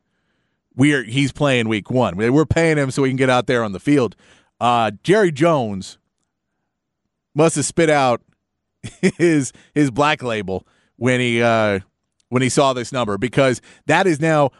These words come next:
around the starting point of the conversation for Micah Parsons. Now, you're gonna negotiate it back and forth and guarantees. I believe there's a fifty million dollar signing bonus on that as well.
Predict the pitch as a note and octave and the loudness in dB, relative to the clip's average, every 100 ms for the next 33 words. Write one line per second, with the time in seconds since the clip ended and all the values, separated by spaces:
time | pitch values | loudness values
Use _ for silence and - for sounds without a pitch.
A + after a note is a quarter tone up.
0 | _ D#3 D3 D3 F3+ F3 D#3 - E3+ E3 | _ 0 2 2 0 0 -2 0 2 2
1 | D3+ - D3 C#3 A#2+ - C#3+ B2+ A#2 C#3+ | 0 -2 0 0 -4 -2 -2 -2 -2 -2
2 | C3+ B2+ A2+ A#2+ A#2+ A#2 - G2+ - - | -2 -4 -4 -2 -2 -4 -4 -4 -6 -16
3 | _ _ - - D3 D#3 D3 C3 _ - | _ _ -20 -6 0 0 0 -6 _ -6
4 | C#3 E3 D3 D3 D#3 D#3 C3+ D#3 C#3+ A2+ | -2 0 0 0 0 -2 -2 0 0 -2
5 | - G#3+ G3+ B2+ A2+ D3 B2+ - G3+ G3+ | 0 2 0 -4 -2 -2 -2 -2 0 0
6 | E3+ - _ C3 F3 F3 E3 C#3+ - - | 0 -8 _ -2 0 2 0 0 -2 0
7 | F#3 G#3 F#3 F3 F3+ E3+ E3+ D#3 C#3 D3 | 0 0 0 2 2 2 2 2 0 -2
8 | D3+ E3+ E3+ F3+ G3+ - - _ _ _ | 0 2 2 2 0 -4 -16 _ _ _
9 | _ _ _ _ _ _ _ - D#3+ F3 | _ _ _ _ _ _ _ 0 0 2
10 | F3 F3 E3 C3+ D#3+ F3 G3 | 2 2 0 2 2 2 -2